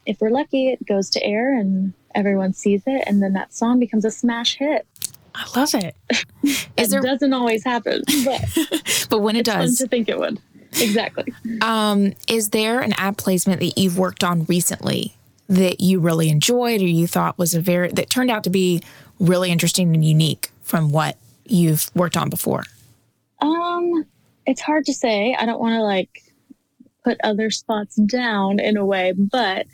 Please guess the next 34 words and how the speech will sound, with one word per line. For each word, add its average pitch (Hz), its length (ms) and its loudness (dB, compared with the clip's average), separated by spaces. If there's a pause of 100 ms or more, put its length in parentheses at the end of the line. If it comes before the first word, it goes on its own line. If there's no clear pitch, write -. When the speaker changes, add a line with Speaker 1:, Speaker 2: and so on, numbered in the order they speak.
(360)
Speaker 1:
um, 208 220 2
a 208 120 0
recent 226 400 0
spot 202 440 -2
was 196 400 0
a - 80 0
Dignity 202 400 0
Health 190 280 -4
spot. - 600 -4 (420)
I 208 80 -2
believe 214 360 2
it's 214 120 -2
only 202 280 2
running 190 320 0
in 190 80 0
about 180 280 -2
half 190 320 -6
of 180 220 -2
the 196 100 0
U 185 220 2
S, 214 420 -2
so 175 480 -2 (540)
listeners 190 560 0
in 190 100 0
certain 185 280 0
states - 320 -2
might 185 280 0
not 180 140 0
have 175 160 -10
heard 185 160 0
it. 240 200 -2 (440)
However, 202 500 0
it 190 160 0
was 185 400 -2